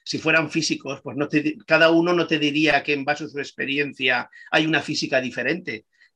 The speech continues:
Eh, que, a ver si me explico. Lo que quiero decir, Jorge, es que hay unas leyes físicas y en base a esas leyes nosotros vamos interpretando esa realidad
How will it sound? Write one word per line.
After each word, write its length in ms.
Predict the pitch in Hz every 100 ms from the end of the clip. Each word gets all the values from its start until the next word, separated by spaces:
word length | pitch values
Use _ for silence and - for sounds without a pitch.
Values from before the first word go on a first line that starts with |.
| -
Eh, 280 | 135 135 -
que, 80 | -
a 120 | 135
ver 100 | 139
si 100 | 151
me 80 | 147
explico. 580 | 131 - 139 - 113 98
Lo 80 | 127
que 120 | 131
quiero 160 | 165 185
decir, 380 | 185 - 170 165
Jorge, 480 | 180 165 185 185 - _ _
es 160 | 170 -
que 360 | 185 180 170 - _ _ 165
hay 140 | 180
unas 180 | 190 165
leyes 540 | 180 185 160 - - - _ _
físicas 800 | - 202 175 - 147 175 - _ _ _ -
y 120 | 151
en 120 | 143
base 180 | 170 165
a 40 |
esas 240 | - 180 160
leyes 500 | 165 156 156 170 151
nosotros 320 | 135 147 156
vamos 260 | 165 170 165
interpretando 640 | 151 147 147 147 147 160
esa 160 | 156
realidad 540 | 135 139 131 131 143